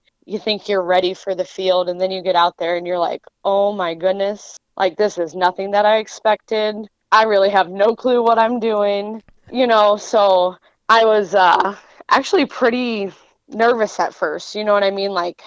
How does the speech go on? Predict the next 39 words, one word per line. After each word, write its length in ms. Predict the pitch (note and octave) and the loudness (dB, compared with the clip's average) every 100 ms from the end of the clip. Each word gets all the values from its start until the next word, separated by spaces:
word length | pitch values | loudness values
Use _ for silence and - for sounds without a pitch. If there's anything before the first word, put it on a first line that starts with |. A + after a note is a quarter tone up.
| - _ - | -20 _ -2
I 120 | G#3 | 0
was 160 | G3 D#3 | 0 0
worried 240 | F3+ F3+ | 0 2
I 100 | F3 | 0
was 120 | F3 | -2
gonna 180 | F#3+ F3 | -6 -6
mess 280 | E3+ F3 - | -4 -4 0
up, 240 | C#4 C#4 C#4 | 2 2 2
I 120 | A#3+ G3+ | 0 0
was 140 | F#3+ | -2
gonna 200 | F#3+ E3+ | -8 -10
say 220 | - G3 | -8 -6
something 540 | F#3 - F#3 - F3 F#3 | -6 -8 -8 -8 -10 -4
dumb, 480 | B3 C#4+ C#4 C#4 B3 | 0 4 4 2 0
I 120 | G3 | -4
was, 200 | F#3+ - | -4 -6
you 140 | A#3+ B3 | -2 0
know, 120 | G3 | 2
I 160 | F#3+ | 2
was, 240 | F#3+ F3+ F3 - | 0 -4 -16 -6
wasn't 360 | G3 F#3 F3+ | -4 -4 -6
gonna 320 | F#3 F3+ F3+ F3 _ - | -6 -4 -6 -6 _ -4
know 240 | A#3 A#3 | 2 4
what 140 | A3+ | 4
I 120 | G3+ F#3 | 4 2
was 200 | F3+ E3+ | 0 -2
doing. 720 | B3+ C4+ C4+ C4 B3+ C4 A#3 _ - | 0 2 2 2 -2 -6 -10 _ -2
And 200 | G3+ F#3 | 0 0
as 340 | F3+ G3 G3 | 0 0 0
a 100 | F#3+ | -4
year 240 | G3 G#3 G#3+ | -4 0 0
and 80 | G3+ | 0
a 40 | |
half 280 | G3 G3 F#3+ | 2 2 2
has 320 | F#3 F3+ - - - | -2 -8 -12 -20 -6
turned 280 | A#3 G#3 | -2 0
around, 640 | F#3+ F3+ F#3+ F#3+ F3+ F3+ F3+ - _ _ | 0 2 4 4 4 0 -10 -18 _ _
I'm 440 | F#3 F#3+ F3+ E3 F3 _ _ | 0 2 2 -2 -12 _ _
not 260 | F#3 E3 | -10 -8